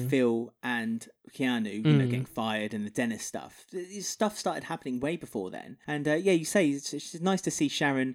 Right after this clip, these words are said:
Speaker 2: almost no pun intended, let her hair down and kind of
Speaker 1: Mm.
Speaker 2: just be herself again and be free and easy and to just have fun.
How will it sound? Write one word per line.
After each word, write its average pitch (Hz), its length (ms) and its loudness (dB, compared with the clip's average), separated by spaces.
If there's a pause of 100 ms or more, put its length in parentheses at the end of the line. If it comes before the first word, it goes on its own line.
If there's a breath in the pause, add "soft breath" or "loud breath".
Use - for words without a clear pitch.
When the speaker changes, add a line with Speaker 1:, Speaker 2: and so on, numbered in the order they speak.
(120)
Speaker 2:
almost 156 360 2
no 151 180 6
pun 147 180 2
intended, 127 400 0
let 131 160 2
her 131 140 0
hair 156 260 0
down 107 340 0
and 107 280 -2
kind - 280 4
of 156 80 4
Speaker 1:
Mm. 139 400 -2
Speaker 2:
just - 280 -2
be 131 320 4 (100)
herself 156 560 4
again 110 200 0
and 110 120 -2
be 123 80 2
free 147 420 6
and 110 100 2
easy 147 360 4
and 117 80 2
to 156 80 -2
just 190 200 0
have 180 140 -2
fun. 214 540 2